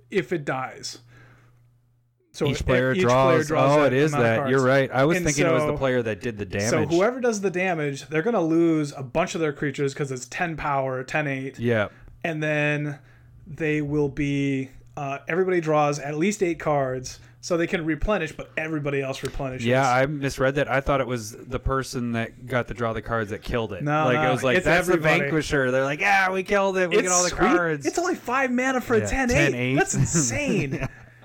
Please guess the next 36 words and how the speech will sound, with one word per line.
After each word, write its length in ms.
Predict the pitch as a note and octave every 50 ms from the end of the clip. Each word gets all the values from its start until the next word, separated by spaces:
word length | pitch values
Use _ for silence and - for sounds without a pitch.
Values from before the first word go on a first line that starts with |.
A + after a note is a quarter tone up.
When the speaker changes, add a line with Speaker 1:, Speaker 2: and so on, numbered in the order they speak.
| - - - - D#3 E3 D3+ C#3 C3 B2+ G2+ F#2 -
Speaker 2:
That 120 | - A#2 A#2
is 140 | A#2 G#2+ -
pretty 240 | - A2 G#2 G2+
crazy. 540 | G2 - G#2 G2+ G2+ G2 F#2 F#2 F2+ F2+ F#2 - - - - - - - - - -
Speaker 1:
So 220 | - - E3+ D3 C#3
Speaker 2:
Hmm. 80 | - E3+
Speaker 1:
I, 140 | F3 F#3+ - F3+
I 80 | B3
think 200 | - F#4 F#4 G3+
this 140 | F#3 F#3+ G3+
is 180 | G3+ F3 D3+ C#3+
just, 220 | D#3+ E3 - -
like, 140 | E3+ D#3 -
a 40 | C#3
fun 300 | - - D#3+ D#3+ D#3 D3+
card 280 | - D#3+ D3+ D#3 D#3 D3
to, 80 | D3
like, 220 | C#3 C3+ C3+ C#3 C#3
throw 480 | - - D3+ C#3+ D3 D3 C#3+ C#3 C#3 C#3
in. 260 | D3+ D3+ C#3+ C#3 C3+
Speaker 2:
Yeah, 280 | C#3 C#3+ C3+ B2 A2+ - - -
not 240 | - D3 C#3+ C#3+ C#3+
Speaker 1:
Just 40 | D#3
be 60 | D#3+
Speaker 2:
have 200 | D3+ C#3+ C#3 B2+
Speaker 1:
like, 80 | C#3 C3
Speaker 2:
as 120 | B2 A#2
your, 120 | B2+ B2 A#2
necessarily 480 | A#2+ A#2+ A#2 - C#3 B2 A#2+ A#2+ A#2+
your 120 | A#2 A#2 A2+
commander, 500 | - A#2 A#2+ A#2 A#2+ A#2+ B2 C3 C#3+ C#3+
but 120 | C#3+ D3
you 80 | F#3+ C4+
could. 160 | - - F#4
Speaker 1:
Yeah. 180 | G4+ G4+ F#4 C4+ - - - - - -
Yeah. 360 | C4+ E3+ D#3 D3 C3 - B2+